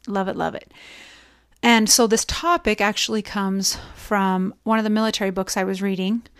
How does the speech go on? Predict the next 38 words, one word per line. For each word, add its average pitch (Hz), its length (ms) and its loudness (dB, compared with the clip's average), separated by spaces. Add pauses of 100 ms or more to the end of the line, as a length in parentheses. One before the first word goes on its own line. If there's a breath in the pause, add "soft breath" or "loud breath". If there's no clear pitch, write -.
(540 loud breath)
And, 196 400 2
um, 185 400 -2 (760)
I'm 220 120 4
just 247 160 0
gonna 233 280 2 (120)
share 262 280 2
with 269 220 -2
you 202 140 2
at 196 80 -4
the 196 80 -6
beginning 240 360 2
of 214 120 -2
this, 185 340 -2 (100)
chapter 214 320 -2
four 202 220 -2
of 190 100 -2
this 196 120 -4
particular 196 480 -4
military 190 440 -4
book, 196 360 -6 (320 soft breath)
there 214 120 -2
was 190 140 -2
this 190 160 -2
quote. - 520 -2 (720 loud breath)
And 196 240 0
this 202 160 0
quote 226 280 -2
really 196 340 -2
impacted 185 500 -8
me, 180 180 -2
and 180 220 -6
I 196 220 -2
could 202 260 -8
not 190 220 -4
stop - 260 -10
thinking 226 360 -4
about 117 260 -6
it. - 100 -18